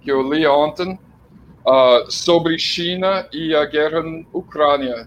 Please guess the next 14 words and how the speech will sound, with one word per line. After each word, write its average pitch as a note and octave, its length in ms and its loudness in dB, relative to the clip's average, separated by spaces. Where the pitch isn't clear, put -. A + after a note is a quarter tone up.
De D#3 140 -8
acordo F#3+ 380 0
com C#3 200 -4
Ross, D3 640 2
ah, B2 380 2
ah, C#3 240 2
o C#3+ 120 4
objetivo F#3 840 -2
principal D#3 960 -2
dos C3+ 200 -14
Estados C#3 400 -8
Unidos D3 480 -10
nesse C3 240 -12
conflito C3+ 800 -8